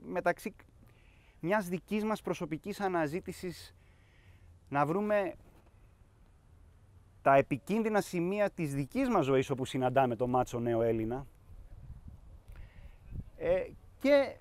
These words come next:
ένα σχόλιο στην κοινωνία και στην πολιτική του σήμερα που περιέχει πολύ ματσίσμο, έτσι, <laughs>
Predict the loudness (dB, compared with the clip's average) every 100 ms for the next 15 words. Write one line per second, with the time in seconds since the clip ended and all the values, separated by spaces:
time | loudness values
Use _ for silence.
0 | -14 -8 -2 0 -2 6 8 8 6 6
1 | 4 0 -10 -16 -10 -6 -2 2 2 2
2 | 2 0 -2 -4 -4 0 2 2 -2 -6
3 | -6 -6 -4 -2 0 0 0 -4 -6 -6
4 | -18 -20 -20 -20 -20 -20 -4 2 6 6
5 | 4 0 2 4 4 2 0 -2 -4 -6
6 | -4 -6 -6 -8 -8 -8 -10